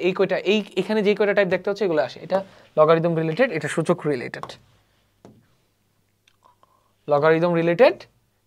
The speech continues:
and এটা সূচক এবং লগারিদম বোথ দুইটা কম্বাইন করে দেওয়া হয়েছে। আচ্ছা,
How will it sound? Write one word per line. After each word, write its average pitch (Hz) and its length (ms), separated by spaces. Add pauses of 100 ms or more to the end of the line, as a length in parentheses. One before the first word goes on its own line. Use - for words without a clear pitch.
and 143 80 (120)
এটা 196 120 (100)
সূচক 233 340
এবং 202 120 (100)
লগারিদম 143 440
বোথ 196 180 (180)
দুইটা 151 240
কম্বাইন 160 340
করে 143 160
দেওয়া 135 160
হয়েছে। 139 220 (720)
আচ্ছা, 127 180